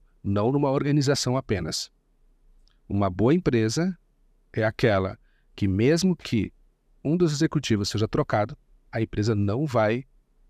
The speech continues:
não vai ter nenhum impacto, nenhum abalo. Uma boa cultura é aquela que todos acreditam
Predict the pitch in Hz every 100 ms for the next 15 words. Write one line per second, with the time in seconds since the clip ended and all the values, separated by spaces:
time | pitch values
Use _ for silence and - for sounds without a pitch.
0 | _ _ - 104 113 147 131 120 - 123
1 | 113 104 113 123 160 - 107 98 - 101
2 | 104 127 107 87 - - _ _ _ _
3 | _ _ _ _ _ _ _ _ _ _
4 | - 107 92 85 131 180 - 190 - 120
5 | 175 175 - _ - _ _ - - 117
6 | 104 - 117 127 - - - 151 139 156
7 | - 170 123 151 - 101 78